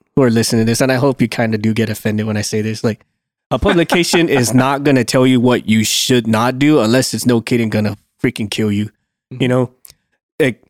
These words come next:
Speaker 1: it, it, if it's in the book, that means these are the things you sh-, that you will do or should do. And if we were to make all the sections of the, of the stuff that you should not,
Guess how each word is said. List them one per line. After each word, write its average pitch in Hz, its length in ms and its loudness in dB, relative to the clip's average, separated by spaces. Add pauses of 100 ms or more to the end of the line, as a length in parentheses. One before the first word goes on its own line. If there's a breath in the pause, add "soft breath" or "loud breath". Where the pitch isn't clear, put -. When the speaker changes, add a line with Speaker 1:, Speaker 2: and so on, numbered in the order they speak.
(220)
Speaker 1:
it, 143 200 0
it, 147 140 0
if 143 100 2
it's 160 180 -2
in 180 240 2
the 156 60 2
book, 131 340 0 (340)
that 139 120 2
means 147 160 2
these 147 180 2
are 151 40 4
the 139 60 2
things 139 280 0
you 117 140 4
sh-, - 400 -4
that 113 220 0
you 110 360 0
will 165 240 4
do 120 520 2
or 123 100 2
should 151 320 0
do. 117 280 0 (540)
And 117 300 0
if 113 80 -2
we 143 100 4
were 156 100 4
to 147 60 2
make 135 380 0 (200)
all 127 160 2
the 131 100 0
sections 143 320 0
of 123 60 -2
the, 113 200 0
of 123 100 0
the 117 80 0
stuff - 260 -2
that 117 120 -2
you 110 140 -2
should 110 220 -4
not, 120 300 -2